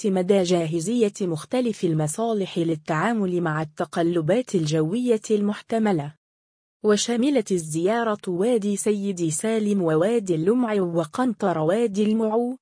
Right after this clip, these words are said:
حيث تمت معاينة وضعية هذه المواقع والوقوف على نسق التدخلات الرامية إلى تحسين تصريف مياه الأمطار والحد من مخاطر ارتفاع منسوبها أو تجمعها.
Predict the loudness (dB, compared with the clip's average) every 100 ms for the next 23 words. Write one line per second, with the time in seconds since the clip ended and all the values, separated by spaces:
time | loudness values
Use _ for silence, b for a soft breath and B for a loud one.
0 | _ -16 -2 -2 0 -4 0 0 0 0
1 | -2 -2 0 0 0 -2 0 0 2 0
2 | -2 0 -2 2 2 2 2 0 0 0
3 | 2 2 0 -4 0 0 2 2 0 -4
4 | -6 -2 0 2 2 0 0 -2 -2 -4
5 | -4 -6 -4 -4 -2 -4 -2 0 -2 -2
6 | -2 0 0 2 0 0 -2 -2 0 -2
7 | -4 -8 -6 -2 -2 -2 -6 -4 -2 -4
8 | -2 -2 0 -2 -2 -4 -4 -6 -4 -2
9 | 0 0 0 0 -4 -6 -2 0 0 0
10 | -2 -2 -4 -2 -2 0 -2 -6 -6 -2
11 | 0 0 -2 -4 -4 -4 0 -2 -2 -2
12 | 0 0 2 2 2 -4 -2 -4 -4 -6